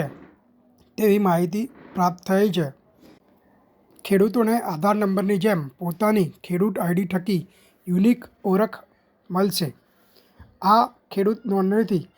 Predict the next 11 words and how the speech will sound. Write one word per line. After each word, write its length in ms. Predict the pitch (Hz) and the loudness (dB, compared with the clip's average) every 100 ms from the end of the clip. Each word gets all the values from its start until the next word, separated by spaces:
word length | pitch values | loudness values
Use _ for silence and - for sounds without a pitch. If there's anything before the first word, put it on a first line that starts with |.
| _ | _
ભવિષ્યમાં 680 | 185 214 - 233 226 233 240 - | 0 0 0 0 0 -2 -6 -6
કેન્દ્ર 280 | 190 190 214 | -4 0 4
અને 320 | 226 214 220 | 4 4 0
રાજ્ય 320 | 196 170 214 | 0 0 -4
સરકારની 460 | 208 196 208 208 202 | -2 -2 0 0 -2
વિવિધ 340 | 175 214 175 | -2 -2 -2
યોજનાઓમાં 680 | 185 190 190 208 202 226 262 | -2 0 0 0 0 -2 -4
સરળતાથી 680 | - 190 202 190 202 208 214 | -6 -2 -2 2 0 0 -4
ખેડૂતના 640 | - 185 196 185 208 214 233 _ _ _ _ - | -4 -2 -2 -4 -2 -2 -4 _ _ _ _ -8
સત્યાપન 580 | - 180 208 202 220 220 | -4 -2 0 2 2 2
થકી 340 | 202 196 190 | 0 0 -2